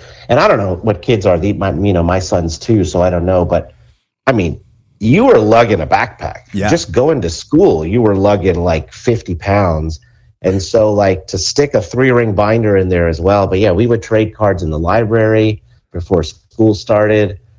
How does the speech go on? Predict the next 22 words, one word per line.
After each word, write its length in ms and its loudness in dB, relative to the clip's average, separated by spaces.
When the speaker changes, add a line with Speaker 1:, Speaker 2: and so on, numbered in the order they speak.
Speaker 1:
One 140 0
of 60 0
my 100 0
best 240 0
friends 320 -2
to 80 0
this 200 -2
day, 320 2
like, 220 0
we've 160 -2
both 240 0
been 160 0
in 80 -2
each 160 -2
other's 260 -2
weddings. 580 -2
Like, 360 0
every 260 2
time 300 0
we'll 120 0
kind 260 0
of, 200 0